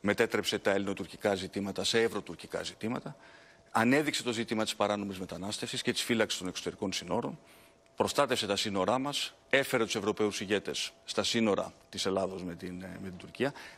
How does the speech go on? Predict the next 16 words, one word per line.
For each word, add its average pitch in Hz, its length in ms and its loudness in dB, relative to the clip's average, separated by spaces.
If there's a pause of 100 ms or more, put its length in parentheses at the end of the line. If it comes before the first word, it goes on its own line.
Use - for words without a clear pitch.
(120)
Άλλαξε 175 500 2
την 113 100 -6
πολιτική 107 360 -2
της - 180 -4
Ευρώπης 95 560 -2 (160)
στο - 180 -6
προσφυγικό 95 440 -4
μεταναστευτικό. - 720 -4 (680)
Υπάρχει 113 340 0
μια 110 120 4
σαφέστατη 104 420 -2
στροφή 95 300 -4
πια 87 240 -6 (440)
στην - 200 -4
Ευρωπαϊκή 101 500 0
Ένωση, 95 420 0